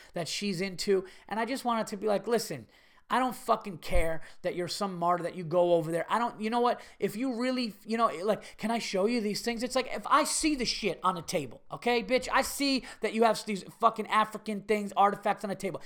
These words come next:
If I really gave a fuck, I would go up and say, "Oh, man, these are nice. What are these?"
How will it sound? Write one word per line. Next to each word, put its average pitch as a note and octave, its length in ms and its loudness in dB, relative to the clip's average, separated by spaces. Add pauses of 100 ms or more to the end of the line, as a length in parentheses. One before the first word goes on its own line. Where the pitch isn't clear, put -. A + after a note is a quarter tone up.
(120)
If D3+ 140 -2
I A#3+ 100 4
really C#4+ 280 0
gave A3+ 320 2
a C4 60 2
fuck, C#4 440 4 (180)
I G3+ 100 6
would G#3+ 180 6
go A#3 140 6
up A3+ 140 2
and G#3+ 80 -8
say, A3 100 2
"Oh, D#4 180 6
man, C4+ 260 2
these C4 160 0
are A#3+ 60 2
nice. A#3+ 300 0
What B3+ 140 6
are C#4+ 100 2
these?" B3+ 300 -2